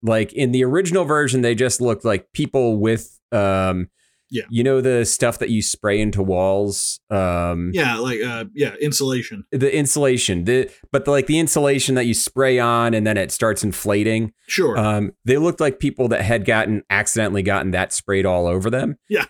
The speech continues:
Speaker 1: in
Speaker 2: an
Speaker 1: the original
Speaker 2: insulation
Speaker 1: version.
Speaker 2: bomb hit them.
Speaker 1: Like, they got insulation bombed or something like
Speaker 2: Yeah.
Speaker 1: that. The, the people in the Anniversary version, they, there was some actual interesting gore and viscera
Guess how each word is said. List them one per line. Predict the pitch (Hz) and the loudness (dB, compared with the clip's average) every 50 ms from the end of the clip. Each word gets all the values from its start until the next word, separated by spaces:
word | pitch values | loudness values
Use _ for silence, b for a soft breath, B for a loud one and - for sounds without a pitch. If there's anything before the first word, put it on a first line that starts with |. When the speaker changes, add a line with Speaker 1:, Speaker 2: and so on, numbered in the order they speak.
| _ - | _ 0
Speaker 1:
in | 135 | 2
Speaker 2:
an | 113 | 2
Speaker 1:
the | 117 120 | 4 4
original | - 143 156 160 - 110 117 107 | 4 2 2 2 2 4 2 2
Speaker 2:
insulation | 98 87 92 | 2 2 0
Speaker 1:
version. | 87 87 92 - - - | 0 0 -2 -4 -4 -4
Speaker 2:
bomb | - 120 117 113 107 110 - | -4 -4 -6 -6 -8 -10 -8
hit | - 120 - _ | -8 -10 -12 _
them. | - 113 117 | -10 -2 0
Speaker 1:
Like, | 123 120 113 | 0 2 2
they | 95 139 | 2 2
got | 131 135 131 127 | 2 4 4 4
insulation | 131 131 127 - - 123 113 110 110 - - 101 92 | 2 2 2 0 0 2 2 2 2 0 0 0 0
bombed | 85 90 82 78 82 85 95 | 0 0 -2 -2 -2 -2 -2
or | 92 87 | -2 -2
something | - 104 98 80 92 90 | 0 -2 -2 -2 -2 0
like | 92 92 85 85 - | 0 0 0 0 0
Speaker 2:
Yeah. | 87 80 76 | -2 -4 -4
Speaker 1:
that. | B B B B B | B B B B B
The, | - 120 131 131 135 135 135 117 - _ _ _ _ - | 2 4 4 4 4 2 0 -4 -8 _ _ _ _ -4
the | 135 131 127 120 120 113 117 113 113 113 117 110 - _ _ _ _ _ - | -2 0 2 2 2 2 2 2 2 0 0 -2 -4 _ _ _ _ _ -2
people | 156 156 - - 160 - | -2 -2 0 0 -2 0
in | - 156 143 147 | 2 0 2 2
the | 147 143 127 123 120 113 - - _ _ _ _ _ _ _ _ _ _ _ - | 2 2 2 2 2 0 -2 -6 _ _ _ _ _ _ _ _ _ _ _ -2
Anniversary | 151 175 170 135 151 190 208 202 - 139 113 98 | 0 0 2 4 4 2 2 2 2 0 0 2
version, | 92 101 87 82 87 87 - - 101 92 90 90 95 92 _ _ _ - | 2 0 0 0 0 0 0 0 0 0 0 -2 -4 -6 _ _ _ -2
they, | 117 120 127 131 | 0 2 2 2
there | - 139 135 | 2 2 4
was | 135 135 123 107 - | 4 4 2 0 0
some | - 143 147 156 | 0 0 0 0
actual | 151 139 - - - 131 117 117 | 0 0 -2 -2 -2 0 0 0
interesting | 117 107 - - - 120 104 95 87 | -2 -2 -4 -4 -2 0 0 0 0
gore | - 110 113 117 117 110 107 101 | 0 0 2 2 2 2 0 0
and | 90 87 85 | 0 -2 -2
viscera | 90 104 98 - - - 104 98 90 87 82 78 82 87 | 0 0 0 0 0 0 0 2 2 0 0 0 -2 -4